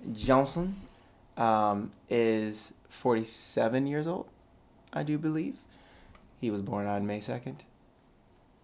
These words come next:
Um, it was a glorious day. I even told my students, I was like, "Do something special on his birthday. Do a good deed."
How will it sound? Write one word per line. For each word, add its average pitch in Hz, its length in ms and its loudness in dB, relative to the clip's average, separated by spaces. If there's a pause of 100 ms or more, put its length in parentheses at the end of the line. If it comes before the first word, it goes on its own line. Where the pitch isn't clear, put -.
(120)
Um, 113 480 -4 (360)
it - 100 4
was 277 100 4
a 226 60 4
glorious 123 380 6
day. 110 300 2 (100)
I - 60 4
even 190 160 6
told 123 180 6
my 110 240 6 (360)
students, 117 520 0
I - 60 -2
was 113 120 0
like, 117 340 2
"Do 190 100 -2
something 170 300 -2
special 110 420 0
on 110 220 -2
his 113 100 -6
birthday. 117 460 0 (520)
Do 196 380 6
a 151 80 6
good 135 320 4
deed." 113 400 2